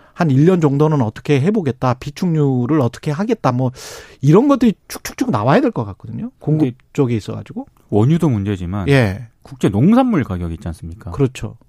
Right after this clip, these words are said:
Speaker 2: 이게 전체 물가 상승을 지금 사실상 주도를 하고 있는 상황이거든요.
Speaker 1: 그렇죠.
Speaker 2: 여기에 대해서도 좀 우리가
Speaker 1: 예.
Speaker 2: 하, 면-, 면밀하게 좀 대책을 세워야 될 것 같은데,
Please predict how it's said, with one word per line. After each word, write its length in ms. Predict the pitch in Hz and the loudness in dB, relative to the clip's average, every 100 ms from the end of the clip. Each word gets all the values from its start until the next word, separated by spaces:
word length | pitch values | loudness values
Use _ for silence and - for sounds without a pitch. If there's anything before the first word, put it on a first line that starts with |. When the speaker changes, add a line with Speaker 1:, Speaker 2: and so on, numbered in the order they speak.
| - | -6
Speaker 2:
이게 140 | 139 | -2
전체 300 | 175 127 127 | 0 0 0
물가 260 | 214 262 262 | 0 0 0
상승을 400 | 196 160 160 123 | 0 -2 -4 -6
지금 300 | 113 104 95 | -6 -8 -8
사실상 440 | - 123 127 127 104 | -8 -12 -10 -12 -12
주도를 380 | - - 202 139 | -4 2 4 2
하고 220 | 117 92 | 2 -2
있는 380 | 85 82 80 85 _ _ _ _ _ _ _ - | -2 -4 -6 -10 _ _ _ _ _ _ _ -10
상황이거든요. 760 | - 139 120 85 80 80 139 - | -2 2 2 0 -4 -6 -8 -10
Speaker 1:
그렇죠. 460 | - 135 127 - - | -6 -6 -6 -10 0
Speaker 2:
여기에 300 | 113 120 208 | 2 6 6
대해서도 400 | 214 214 214 180 | 6 4 2 -4
좀 240 | 160 151 110 | -4 -6 -6
우리가 600 | 117 147 113 120 92 80 _ _ - | -6 -4 -4 -4 -6 -12 _ _ -10
Speaker 1:
예. 40 | |
Speaker 2:
하, 480 | 110 104 101 - - - | -8 -8 -14 -18 -10 -2
면-, 160 | 143 | 2
면밀하게 400 | 123 143 247 214 156 | 4 2 2 0 -2
좀 100 | 117 | -6
대책을 360 | 107 - 165 | -6 -6 -6
세워야 320 | - 226 247 | -4 -2 0
될 100 | 147 107 | -2 -4
것 120 | 98 | -8
같은데, 520 | - 95 90 117 | -10 -10 -8 -8